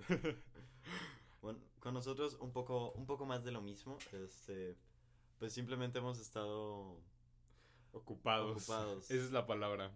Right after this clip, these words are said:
Speaker 1: Esa es la palabra, ocupados. Hemos estado haciendo, la verdad no hemos estado haciendo nada, pero simplemente no nos da tiempo como de grabar un podcast, sentarnos una hora a platicar entre nosotros, Pepe,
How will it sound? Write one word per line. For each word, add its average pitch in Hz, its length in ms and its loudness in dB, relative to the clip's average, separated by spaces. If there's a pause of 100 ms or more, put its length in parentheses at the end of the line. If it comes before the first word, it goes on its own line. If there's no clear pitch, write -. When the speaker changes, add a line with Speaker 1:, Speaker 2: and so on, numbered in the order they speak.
Speaker 1:
Esa 98 160 -14
es 107 60 -8
la 104 120 -4
palabra, 90 360 -8
ocupados. 101 640 -6 (460)
Hemos 101 280 -6
estado 101 280 -2
haciendo, 95 340 -6
la 131 80 0
verdad 156 160 4
no 165 100 0
hemos 156 220 -2
estado 120 220 0
haciendo 101 240 -4
nada, 90 260 -6 (480)
pero 107 160 2
simplemente 120 540 0
no 117 120 -2
nos 113 160 -2
da 104 160 0
tiempo 107 280 -2
como 98 200 0
de 92 140 0
grabar 92 320 -4
un 95 100 -6
podcast, 107 460 -8 (100)
sentarnos 113 760 -2 (260)
una 110 200 0
hora 110 320 -2 (760)
a 104 80 -6
platicar 104 360 -2
entre 104 200 -4
nosotros, 101 420 -8
Pepe, 101 320 -10